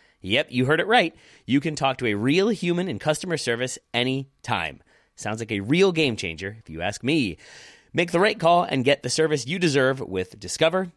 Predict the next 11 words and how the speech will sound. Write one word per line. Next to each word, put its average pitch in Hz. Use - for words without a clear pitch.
Limitations 98
apply. 131
See 165
terms 123
at 104
discover 135
dot 117
com 85
slash -
credit 82
card. -